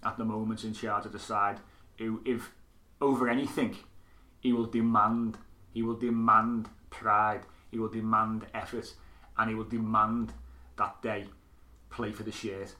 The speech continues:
And that's, they're the three things that Duncan Ferguson will demand. But what I will say, and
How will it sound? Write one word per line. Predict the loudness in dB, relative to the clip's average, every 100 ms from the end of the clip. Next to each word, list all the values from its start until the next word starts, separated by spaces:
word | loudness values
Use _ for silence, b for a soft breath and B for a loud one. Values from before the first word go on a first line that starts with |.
| -8
And | 0 4
that's, | 2 2
they're | 0 0
the | -2
three | 0 0
things | 0 -2 -2
that | -4 -4
Duncan | -2 -2
Ferguson | -4 -6 -4 -2
will | 0 -2
demand. | -4 -4 -4 -4 -10 B B B B 4
But | 6 6 2 -14 -20 -20 -16 0
what | 4
I | 4
will | 2 -2
say, | -2 -2
and | -4 -8